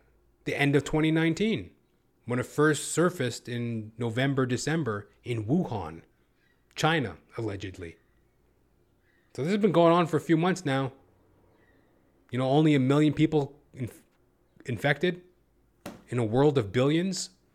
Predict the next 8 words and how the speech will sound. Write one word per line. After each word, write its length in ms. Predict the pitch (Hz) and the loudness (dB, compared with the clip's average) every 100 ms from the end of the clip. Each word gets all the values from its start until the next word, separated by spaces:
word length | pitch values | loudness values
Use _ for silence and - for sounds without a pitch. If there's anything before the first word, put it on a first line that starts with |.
| _ _ _ _ _ _ _ _ _ _ _ _ _ _ _ - | _ _ _ _ _ _ _ _ _ _ _ _ _ _ _ -6
A 80 | |
global 400 | 113 123 143 143 | -2 4 4 4
pandemic, 640 | 147 143 135 117 139 175 170 | 2 0 0 2 2 2 0
only 200 | 139 139 | -2 0
a 40 | |
million 440 | 120 120 131 147 143 | 0 2 2 2 0
people 380 | 139 143 151 147 | 0 -2 0 -2
infected. 600 | - 139 147 180 185 | -2 -4 -2 -2 -4